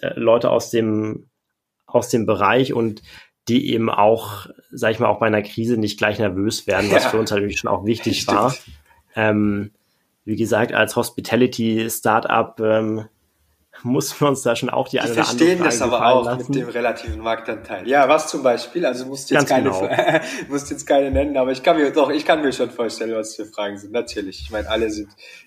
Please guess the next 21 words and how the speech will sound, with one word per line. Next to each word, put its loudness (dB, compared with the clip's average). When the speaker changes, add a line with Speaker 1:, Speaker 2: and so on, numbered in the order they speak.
Speaker 2:
generell 2
der 2
Markt, 0
äh, -2
da 0
hat -2
man -2
ja 4
nicht -4
so 4
viel -4
Einfluss -4
drauf, -8
wenn -16
Märkte -6
sich -10
so -4
stark -2
verändern. -6
Aber, 2
äh, -2